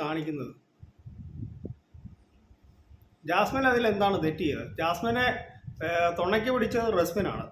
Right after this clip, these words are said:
അപ്പോൾ റസ്മിനല്ലേ ജയിലിൽ പോകേണ്ടത്? എന്നിട്ട് ജാസ്മിനെ ജയിലിലേക്ക് നോമിനേഷൻ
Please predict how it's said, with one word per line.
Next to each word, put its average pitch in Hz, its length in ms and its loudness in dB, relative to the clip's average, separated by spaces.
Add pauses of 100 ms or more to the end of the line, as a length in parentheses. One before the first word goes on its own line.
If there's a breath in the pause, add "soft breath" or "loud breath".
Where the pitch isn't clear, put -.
(160)
അപ്പോൾ 165 200 -2
റസ്മിനല്ലേ 240 520 2
ജയിലിൽ 170 320 -2
പോകേണ്ടത്? 117 360 -10 (1200)
എന്നിട്ട് 208 340 -2 (160)
ജാസ്മിനെ 214 480 4 (680)
ജയിലിലേക്ക് 190 580 0 (160)
നോമിനേഷൻ 170 520 -6